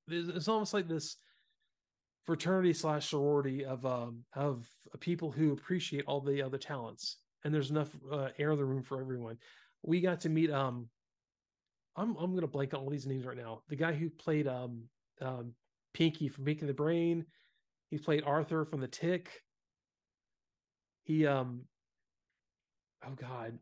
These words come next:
I feel terrible not knowing the, the, his name right now. He was such a genuinely nice person.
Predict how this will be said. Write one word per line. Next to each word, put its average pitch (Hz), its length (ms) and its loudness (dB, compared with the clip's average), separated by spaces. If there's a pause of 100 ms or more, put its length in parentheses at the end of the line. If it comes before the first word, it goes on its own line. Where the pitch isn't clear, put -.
(1000)
I - 60 -16
feel 151 180 -4
terrible 143 360 0
not 120 180 -6
knowing 127 300 -4
the, 123 160 -4
the, 127 280 -8 (220)
his 135 140 -4
name 139 200 0
right 123 120 -10
now. 117 220 -10 (2000)
He 202 460 2 (680)
was 139 240 0
such - 640 -2 (100)
a 131 380 -2
genuinely 151 720 0
nice 131 300 -4
person. 165 520 -6